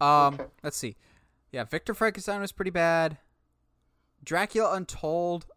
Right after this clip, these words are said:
Speaker 1: I, it's technically cheating here,
Speaker 2: Mm.
Speaker 1: 'cause I had seen it once while I was at work, but I was, like, on my phone and, like, only half paying attention, so I
Speaker 2: Oh.
Speaker 1: remember none of it.
Speaker 2: Yeah, that
Speaker 1: So
Speaker 2: doesn't count.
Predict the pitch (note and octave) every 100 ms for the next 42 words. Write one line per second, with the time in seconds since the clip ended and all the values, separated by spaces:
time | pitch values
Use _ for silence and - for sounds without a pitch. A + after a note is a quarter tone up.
0 | _ E3 - _ F#3 F3 - - _ -
1 | G3+ A3 G#3 A3 - A3 A#3 G#3 A#3 B3
2 | B3+ A3+ G#3 F#3 G3+ F3+ F#3 A3 A3 -
3 | A#3+ A#3+ E3+ G3+ G3+ F3 E3+ D3 C#3+ D3
4 | F3+ D#3 C#3+ C#3+ C#3+ - D3 C#3+ C#3 C3
5 | - C3 C3 C3+ B2 - C3 B2 C#3+ C3
6 | B2 C3+ C3+ - C#3+ C3+ C3+ C3+ D3+ D3+
7 | - _ - C3+ C3 B2 A#2+ C#3+ B2+ A2+
8 | C3 D3+ F3 - _ _ - C3+ B2 -
9 | - G#2+